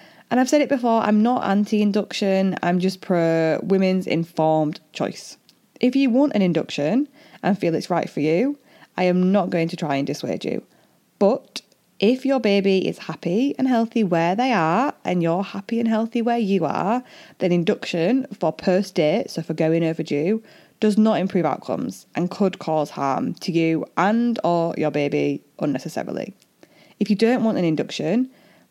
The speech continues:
but you get to your due date and you're really stressed, and then you end up fear-mongered into one,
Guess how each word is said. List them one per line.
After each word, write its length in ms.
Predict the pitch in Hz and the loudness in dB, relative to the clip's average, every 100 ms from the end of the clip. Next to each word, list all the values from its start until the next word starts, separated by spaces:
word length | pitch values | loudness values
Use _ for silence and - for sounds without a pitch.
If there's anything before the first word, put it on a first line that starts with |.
| - | -2
but 200 | 180 - | 0 2
you 100 | 170 | 0
get 140 | 190 - | 0 0
to 60 | |
your 120 | 214 | 0
due 200 | 196 175 | 2 0
date 300 | 165 156 156 - | 2 2 2 0
and 180 | 143 151 | -2 0
you're 120 | 151 | 0
really 220 | 190 226 | 2 0
stressed, 500 | 226 160 143 156 - | -2 -2 -2 -4 -6
and 100 | 180 | -2
then 100 | 170 | 0
you 100 | 175 | 2
end 140 | 180 175 | 0 0
up 100 | - | -4
fear-mongered 800 | - 202 247 202 156 151 147 156 | -4 0 2 2 0 0 -2 -2
into 280 | 156 156 156 | -2 -4 -4
one, 400 | 135 147 233 | -2 0 0